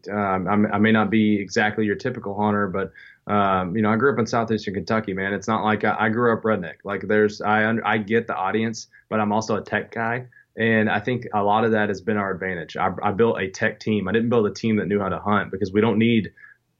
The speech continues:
five hunters to build this. We needed guys who knew how to code. My team's worked with Best Buy. They've worked with nasa, Coca-Cola, Ford,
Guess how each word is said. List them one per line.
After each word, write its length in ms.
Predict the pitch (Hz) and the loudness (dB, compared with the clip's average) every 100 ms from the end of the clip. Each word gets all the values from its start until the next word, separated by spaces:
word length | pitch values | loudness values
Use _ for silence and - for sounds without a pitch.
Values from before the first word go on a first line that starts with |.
| _ - | _ -2
five 280 | 113 104 | 2 2
hunters 400 | 92 117 104 87 | 0 0 0 -4
to 80 | - | -8
build 240 | 90 87 80 | -8 -6 -6
this. 260 | 87 - | -6 -6
We 80 | 101 | -2
needed 380 | 104 98 92 82 _ _ - | -2 0 -2 -4 _ _ -2
guys 320 | 107 104 104 | 2 2 2
who 120 | 101 | -2
knew 200 | 92 104 | 0 2
how 120 | 104 | 2
to 80 | 90 | 0
code. 480 | - 101 87 85 85 - - - | -2 0 2 0 -4 -16 -10 -6
My 80 | |
team's 340 | 104 120 117 - | 0 4 4 4
worked 320 | 95 104 - | 2 2 2
with 140 | 95 - 85 | -2 -4 -4
Best 280 | 98 95 - | -4 -2 0
Buy. 320 | 90 85 85 | 2 2 2
They've 200 | 92 95 | 0 2
worked 260 | 101 98 | 0 2
with 300 | 98 92 - - | 2 2 0 -4
nasa, 680 | 101 104 98 95 85 69 - - | 0 2 0 -2 -6 -8 -12 -2
Coca-Cola, 720 | 113 110 - 101 90 85 78 - - _ _ | 0 0 -2 0 0 -2 -6 -12 -20 _ _
Ford, 480 | 120 107 92 85 | 4 6 4 0